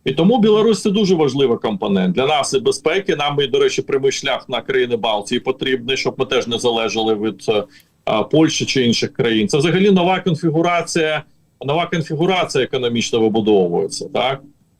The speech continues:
От, знаєте, от, е, часів от, е, Київської Русі,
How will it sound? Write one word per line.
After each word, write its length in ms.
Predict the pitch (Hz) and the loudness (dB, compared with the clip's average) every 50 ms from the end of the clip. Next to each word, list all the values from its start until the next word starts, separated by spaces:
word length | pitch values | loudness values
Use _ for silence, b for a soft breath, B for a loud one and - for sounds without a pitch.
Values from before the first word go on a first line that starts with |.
| _ - | _ 0
От, 280 | 131 147 147 - - | 2 2 2 0 -2
знаєте, 400 | - 127 151 160 156 143 139 - | 0 0 2 2 2 0 2 2
от, 360 | 131 131 - - - - - - | 4 4 2 0 -2 -8 -6 -2
е, 240 | 120 120 117 113 110 | 0 2 2 2 2
часів 420 | - - - - - 170 151 127 | 0 -2 -6 -2 0 0 0 2
от, 280 | 135 139 123 - - - - | 2 2 0 0 -4 -4 -2
е, 280 | 127 123 123 120 117 | 0 0 2 0 -2
Київської 540 | 107 - - 160 156 127 - - - 139 131 | -2 0 0 2 2 2 -2 0 0 2 2
Русі, 500 | 135 147 143 - - - 113 95 92 - | 4 2 0 -2 -2 -2 0 0 -2 -2